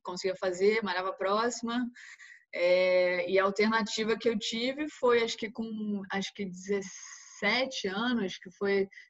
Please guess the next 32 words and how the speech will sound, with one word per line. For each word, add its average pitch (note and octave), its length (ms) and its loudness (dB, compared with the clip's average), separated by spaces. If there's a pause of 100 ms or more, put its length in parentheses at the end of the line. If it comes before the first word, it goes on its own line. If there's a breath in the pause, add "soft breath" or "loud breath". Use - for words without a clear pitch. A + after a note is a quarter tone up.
dezesseis G3 600 0
anos, G#3+ 300 0
foi G3+ 100 -2
a G3 40 -2
primeira G3+ 260 0
vez G3+ 160 2
que G#3 60 -2
eu G3 40 2
fui G3+ 400 2
na G3 160 0
Serra G3+ 220 2
do F#3+ 80 0
Cipó. G3+ 500 4 (640 loud breath)
E F3+ 80 0
aí F#3 200 4
também A3 260 2
se A#3+ 240 0
abre, G3+ 420 6
assim, G3+ 380 0
um C4 100 0
mundo, A3+ 440 4
né? F#3+ 200 0
Tem F#3+ 220 -2
um F3+ 140 -2
monte G#3 420 2
de F3+ 120 -6
via. A3 680 0 (380 loud breath)
Eu F3+ 220 4
passei F3 280 -2
um G3+ 80 0
carnaval G3 760 2
lá. F#3 340 2